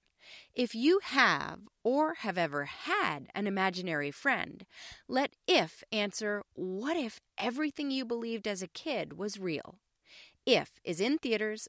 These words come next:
May seventeenth. But first, a message for the adults who are listening. Support for our program comes from Oak Meadow, providing secular, student-centered homeschooling curriculum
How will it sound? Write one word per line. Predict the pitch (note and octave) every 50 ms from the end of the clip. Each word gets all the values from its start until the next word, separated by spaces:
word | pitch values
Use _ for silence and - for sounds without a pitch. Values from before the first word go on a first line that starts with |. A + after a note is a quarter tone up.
| _ -
May | F3+ D#3+ C#3 C#3
seventeenth. | - - D3 C3+ D#3+ E3+ - - C#3 - - _ _ - - _ _ _ _ _ _ _ _ _ _ _ _ _ _ _ _ _ _ _ _ _ _ _ _ _ _ _ _ _ _ _ _
But | - C4+ C#4 -
first, | - G4+ A4 - -
a | D4+
message | B3 A3 - - A#3 G#3
for | - - C4+
the | A#3 A#3+ A3
adults | F#3+ D#3+ B2+ - - -
who | -
are | B2+ C3+
listening. | - - - - - C3 C3 - - - _ _ _ - - - - - - -
Support | - - A#3 - D#4 D4 - -
for | - C4+
our | B3 A#3 -
program | - A3 G3+ G3+ G#3 G#3 G#3 G3+
comes | - A3 G#3+ G3+ - -
from | - G#3+ G#3 G#3 -
Oak | - G#3+ A3 - -
Meadow, | G3 F3+ E3+ - D3 - - - - _ _ -
providing | - G#3 F#3 G3+ G3 G3 G3 G3 F3+
secular, | - - B3+ B3 - - D4+ D4 D4 D4 D4
student-centered | - - - - C4+ D4 D4 D#4 D4+ - - C4 A#3+ - - A#3+ A3 - -
homeschooling | - C4 C4+ C#4+ C#4 - - C4+ C4 C4 B3+ B3 A#3
curriculum | - G3+ G3 G#3 G#3 - - G#3+ G#3 G#3 G#3+ G#3